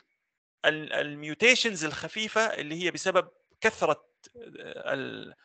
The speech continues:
انتقال الفيروس من شخص لشخص، يصير ميوتيشنز بسيطة. هذه، آه، زي ما انتم شايفين اللي هو مثلًا زي الأوميكرون والدلتا هي نفسها الكورونا. ولو تلاحظوا هنا ما تغير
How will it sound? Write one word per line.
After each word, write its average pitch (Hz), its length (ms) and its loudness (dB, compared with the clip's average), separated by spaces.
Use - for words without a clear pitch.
انتقال 165 380 8
الفيروس 151 440 2
من 143 80 -6
شخص - 280 0
لشخص، 143 420 -4
يصير 185 520 -4
ميوتيشنز 175 680 2
بسيطة. 190 540 2
هذه، 208 220 2
آه، 156 540 12
زي 190 160 4
ما 196 80 8
انتم - 160 2
شايفين 156 420 0
اللي 123 280 -6
هو 143 320 6
مثلًا 143 220 2
زي 151 180 4
الأوميكرون 151 680 6
والدلتا 151 440 2
هي 214 160 4
نفسها 156 280 -2
الكورونا. 123 380 -2
ولو 151 220 4
تلاحظوا 214 440 6
هنا 208 100 4
ما 220 120 6
تغير 185 380 4